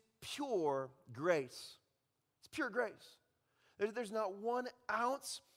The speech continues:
of, of something that Jesus has seen in Joshua where that he's like,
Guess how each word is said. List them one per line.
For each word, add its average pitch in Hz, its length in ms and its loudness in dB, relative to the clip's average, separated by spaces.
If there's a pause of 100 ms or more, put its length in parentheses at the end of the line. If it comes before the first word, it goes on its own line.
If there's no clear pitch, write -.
(140)
of, 208 260 4
of 185 120 2 (480)
something - 640 0
that 165 140 -2
Jesus 202 580 -4
has 170 140 -8
seen 226 560 -2
in 165 120 -2
Joshua 160 640 2
where 156 140 0
that 170 120 4
he's 165 120 0
like, 170 180 4